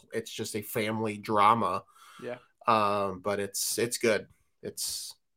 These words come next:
Speaker 1: it's
Speaker 2: Hmm.
Speaker 1: wonderful. So, uh, not, I've not gotten to any movies, uh, this week. So, um, yeah, I think that's it.
Speaker 2: All right. If you got nothing else, we're
Speaker 1: I
Speaker 2: gonna
Speaker 1: do
Speaker 2: shut
Speaker 1: not.
Speaker 2: it down.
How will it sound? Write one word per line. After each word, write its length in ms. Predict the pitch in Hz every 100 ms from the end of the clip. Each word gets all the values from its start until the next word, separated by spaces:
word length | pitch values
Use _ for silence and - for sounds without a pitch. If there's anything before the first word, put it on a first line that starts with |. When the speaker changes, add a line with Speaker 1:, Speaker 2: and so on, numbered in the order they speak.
| _
Speaker 1:
it's 140 | - 160
Speaker 2:
Hmm. 80 | 110
Speaker 1:
wonderful. 420 | 107 110 110 110
So, 240 | - 104 - - - -
uh, 400 | 127 147 147 147 143
not, 360 | 156 175 175 - -
I've 100 | 143
not 200 | 156 165
gotten 180 | 151 131
to 120 | 120
any 100 | 139
movies, 640 | 131 135 135 131 - - -
uh, 240 | 113 113 117
this 240 | 120 -
week. 320 | 127 123 -
So, 440 | - - 98 95 87 _ _
um, 400 | 104 107 101 101 98 _ _ _ _ _ _ _ _ - - - _ _ _ _ _
yeah, 180 | 120 185
I 400 | - - - _
think 140 | 135 156
that's 220 | 110 -
it. 160 | 165 - - - _ _ _ _ _ _ _ _ _ _ _ _ - - _ _ -
Speaker 2:
All 80 | 147
right. 220 | 247 233 _ _ _ _ _ _ _ _ _ _ _
If 100 | 113
you 60 | 165
got 140 | 220
nothing 200 | 208 190
else, 320 | 214 190 - - _ _ _ -
we're 120 | 233
Speaker 1:
I 40 |
Speaker 2:
gonna 120 | 233
Speaker 1:
do 100 | 202
Speaker 2:
shut 160 | 196 247
Speaker 1:
not. 40 | 240
Speaker 2:
it 40 |
down. 220 | 269 135